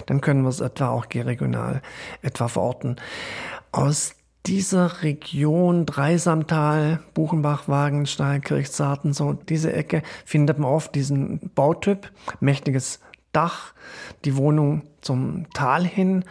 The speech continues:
der Wirtschaftsteil, sprich Stall und Heubühne zum Berg hin. Eine Vollholzkonstruktion, wobei vorne der Sockel massiv gemauert ist, so wie man es hier auch sieht. Das sind im Wesentlichen die Stilmerkmale dieses Gebäudes.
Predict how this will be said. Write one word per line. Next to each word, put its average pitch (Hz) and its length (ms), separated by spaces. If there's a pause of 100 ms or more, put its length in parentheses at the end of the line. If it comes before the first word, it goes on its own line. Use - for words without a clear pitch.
(500)
der 139 200
Wirtschaftsteil, 147 760
sprich - 460
Stall 143 640
und 147 400
Heubühne 147 580
zum 135 240
Berg 147 320
hin. 170 280 (600)
Eine 135 220
Vollholzkonstruktion, 151 1300
wobei 131 280
vorne 143 320
der 135 140
Sockel 127 500
massiv 131 480
gemauert 120 420
ist, 123 140
so 120 160
wie 120 60
man 117 80
es 117 100
hier 120 160
auch - 140
sieht. - 260 (300)
Das 139 160
sind 165 100
im 160 140
Wesentlichen 160 560
die 143 160
Stilmerkmale 127 920 (240)
dieses 127 380
Gebäudes. 123 640